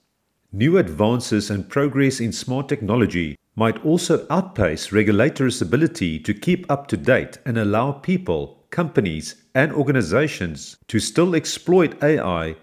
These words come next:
sidestep privacy defenses, or abuse data for their personal, commercial,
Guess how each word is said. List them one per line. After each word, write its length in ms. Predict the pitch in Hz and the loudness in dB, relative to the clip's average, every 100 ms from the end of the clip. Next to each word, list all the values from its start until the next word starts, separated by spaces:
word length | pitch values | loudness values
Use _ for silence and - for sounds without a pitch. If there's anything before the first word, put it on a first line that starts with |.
| _ | _
sidestep 720 | - - 160 170 - - 120 - | -10 -4 0 0 -2 -2 -2 0
privacy 400 | 175 151 - 117 | 2 2 0 -2
defenses, 920 | 101 - 151 143 - 80 - - _ - | -2 -2 -4 -4 -6 -6 -6 -12 _ 0
or 160 | 127 113 | 4 4
abuse 460 | 82 127 180 180 | 4 4 4 2
data 380 | 92 113 123 113 | 4 4 4 0
for 200 | - 113 | -2 0
their 140 | 101 | 0
personal, 720 | 101 - 135 139 143 151 202 - _ - | 0 2 4 2 -2 -4 -4 -8 _ -2
commercial, 800 | 110 95 110 117 135 156 202 | 0 4 2 2 -2 -2 -6